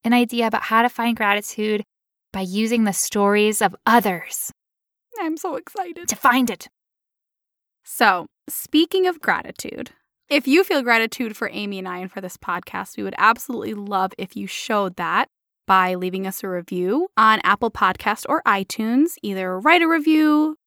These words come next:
Speaker 2: rate us five stars if you really like us, if you feel a lot of gratitude.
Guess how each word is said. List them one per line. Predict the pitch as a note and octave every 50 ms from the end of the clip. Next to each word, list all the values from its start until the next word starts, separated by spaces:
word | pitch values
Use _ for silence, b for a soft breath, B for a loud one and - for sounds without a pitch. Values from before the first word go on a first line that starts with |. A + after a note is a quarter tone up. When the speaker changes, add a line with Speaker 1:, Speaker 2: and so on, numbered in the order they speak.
| _ -
Speaker 2:
rate | G#3 G3 F#3+ G3 A3+ A#3 B3 B3
us | B3 - -
five | - C4+ A3 A3 B3
stars | - - - - - A#3 A3 -
if | A3 -
you | C#4 C#4+
really | C#4+ C#4+ D4 E4+
like | F4+ C#4 G#3+ G#3 - -
us, | C4+ - -
if | - -
you | F#3+
feel | F3+ - - B3+ D4 C#4+ B3+
a | A3+
lot | A3+ A3 G#3+
of | G3+
gratitude. | - F#3+ F3+ F#3 F#3+ - - A3 A3+ C#4+ D4